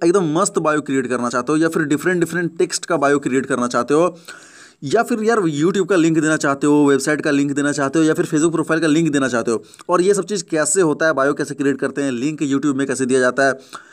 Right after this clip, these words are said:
Facebook अकाउंट को कैसे ऐड किया जाता है, कनेक्ट किया जाता है, ये सब सीखना चाहते हो तो इस वीडियो को लास्ट तक देखो because यहाँ पे मैं यही सब बताने वाला हूँ कि कैसे Instagram पे बायो क्रिएट करते हैं और लिंक ऐड करते हैं, ठीक है।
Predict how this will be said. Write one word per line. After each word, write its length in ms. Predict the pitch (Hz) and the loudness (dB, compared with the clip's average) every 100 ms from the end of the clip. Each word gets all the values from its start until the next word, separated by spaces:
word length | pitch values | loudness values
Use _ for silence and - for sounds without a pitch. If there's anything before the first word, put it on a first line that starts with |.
| - - - | -20 -20 -2
Facebook 340 | 165 160 190 | 2 4 2
अकाउंट 360 | 147 151 180 190 | 0 0 0 2
को 100 | 190 | 0
कैसे 260 | 180 147 165 143 | 2 -2 -2 -2
ऐड 140 | 139 | -2
किया 160 | 143 139 | 0 0
जाता 260 | 135 135 135 | 0 2 0
है, 60 | |
कनेक्ट 280 | 131 131 131 | 0 -4 -4
किया 120 | 151 139 | 0 0
जाता 220 | 131 151 | 2 0
है, 80 | 143 - - | -2 -10 -4
ये 120 | 180 | 0
सब 80 | 214 | 0
सीखना 280 | 185 165 170 | 0 0 0
चाहते 240 | 170 156 | 0 0
हो 60 | 185 | 0
तो 60 | |
इस 100 | 185 | 0
वीडियो 180 | 175 185 | 2 2
को 60 | 190 131 | 2 2
लास्ट 320 | 139 165 - | 0 -2 -4
तक 120 | 180 147 | -4 -2
देखो 200 | 139 151 | 0 0
because 220 | 156 175 | 0 0
यहाँ 100 | 170 | 0
पे 100 | 190 | -2
मैं 160 | 185 185 143 131 - 151 143 - 147 | -2 -2 -4 -6 -8 -4 -4 -6 -2
यही 240 | 135 160 | 2 4
सब 140 | 165 | 2
बताने 260 | 143 139 147 | 0 0 0
वाला 200 | 143 139 | 0 0
हूँ 80 | 156 | -4
कि 60 | |
कैसे 300 | 165 131 143 | -6 -6 -4
Instagram 880 | 139 - 151 123 135 156 127 143 139 | -8 -10 -12 -10 -8 -6 -4 0 0
पे 60 | 139 | 0
बायो 200 | 123 127 | 0 0
क्रिएट 240 | 139 147 | 0 -2
करते 240 | 143 147 160 | 0 -2 -2
हैं 80 | 165 | -2
और 80 | |
लिंक 260 | 135 135 127 | 0 -2 -2
ऐड 180 | 127 117 | -2 -2
करते 220 | 120 135 | -4 -2
हैं, 60 | 131 | 0
ठीक 100 | |
है। 60 | 143 | 0